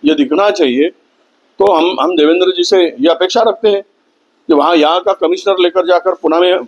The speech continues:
आज उनकी, अ, पोस्टिंग हुई। क्या कर रहे पुणे में? <coughs> पुणे में अगर बैठकर पुलिस कमिश्नर ने पहली बात दिन सौ लोगों को बुलाकर ऐसे बता दिया,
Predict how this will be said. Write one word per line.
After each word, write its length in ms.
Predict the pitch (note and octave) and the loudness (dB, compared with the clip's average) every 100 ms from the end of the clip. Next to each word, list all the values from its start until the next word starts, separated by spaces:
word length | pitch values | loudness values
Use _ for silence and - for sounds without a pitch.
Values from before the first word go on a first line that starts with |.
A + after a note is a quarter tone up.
| _ | _
आज 200 | - D3+ | -4 -4
उनकी, 400 | - - D3+ D#3 | -6 -6 -4 0
अ, 120 | E3 - | -2 0
पोस्टिंग 500 | C#3+ C#3 D3 - D3 | -4 -2 -4 0 2
हुई। 180 | B2+ D3 - _ _ _ - | 2 -2 -6 _ _ _ -4
क्या 120 | G3+ | -2
कर 160 | A3 A#3+ | 0 2
रहे 100 | A#3 | 0
पुणे 260 | A#3+ F#3 | 0 -2
में? 100 | C#3 G2+ _ _ _ _ - | -2 -6 _ _ _ _ -8
<coughs> 640 | - - - - - - - - _ _ - - - - _ _ | -2 -2 -2 -4 -4 -6 -16 -20 _ _ -18 -12 -12 -12 _ _
पुणे 200 | C#3 D#3+ | -2 0
में 100 | F3 | 0
अगर 240 | F#3+ F#3 F3+ | 0 0 2
बैठकर 340 | E3 E3 F3+ C#3 _ _ _ _ _ _ _ _ _ - _ _ | 0 0 -2 -2 _ _ _ _ _ _ _ _ _ -20 _ _
पुलिस 240 | - E3+ - | 0 0 0
कमिश्नर 400 | F3+ F3 F3 D#3+ | 0 0 0 0
ने 220 | F3 D#3+ C3 _ _ _ - | 2 0 -4 _ _ _ -2
पहली 240 | C3+ E3+ | 0 2
बात 240 | F3 E3 D3+ | 2 0 0
दिन 380 | E3+ F3+ E3 - | 0 -2 -6 -10
सौ 220 | - D#3+ | -2 0
लोगों 280 | E3 D#3+ E3+ | 2 2 0
को 160 | F3 | 0
बुलाकर 420 | D3+ D3+ E3+ E3+ D#3+ | 0 2 2 2 0
ऐसे 140 | E3+ | 0
बता 240 | D3+ D#3+ | -2 0
दिया, 280 | E3 E3 D3 | 0 0 0